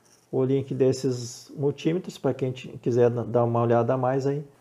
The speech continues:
Uma observação que a gente tem que fazer sobre esses multímetros automáticos é que, qua-, às vezes, ele pode se perder um pouco, né?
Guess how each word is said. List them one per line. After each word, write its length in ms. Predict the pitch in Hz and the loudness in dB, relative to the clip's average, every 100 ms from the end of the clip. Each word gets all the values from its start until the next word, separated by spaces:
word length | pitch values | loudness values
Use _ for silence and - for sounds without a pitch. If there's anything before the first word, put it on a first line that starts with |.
| _ - | _ -6
Uma 120 | 139 | 2
observação 540 | 156 156 175 170 170 175 | 2 4 4 4 4 0
que 80 | 175 | 2
a 40 | |
gente 160 | 165 165 | 0 0
tem 100 | 165 | -2
que 80 | |
fazer 300 | - 156 139 | 0 2 2
sobre 280 | 156 180 143 | 2 0 2
esses 180 | 143 151 | 0 -2
multímetros 480 | 147 135 - 147 - | -4 -4 -4 -6 0
automáticos 840 | 139 147 123 107 143 156 - - _ _ _ _ _ - | 0 2 0 0 -2 -4 -18 -20 _ _ _ _ _ -10
é 160 | 135 131 | -4 -2
que, 440 | 131 135 135 131 | 2 4 4 2
qua-, 240 | 131 143 | 2 0
às 180 | 139 135 | 2 4
vezes, 200 | 139 139 | 4 4
ele 160 | 147 139 | 4 2
pode 260 | - 143 | 2 0
se 100 | - | 0
perder 300 | - 156 143 | 2 2 4
um 100 | 156 | 0
pouco, 320 | 160 156 139 110 | 0 0 0 -4
né? 140 | 107 | -10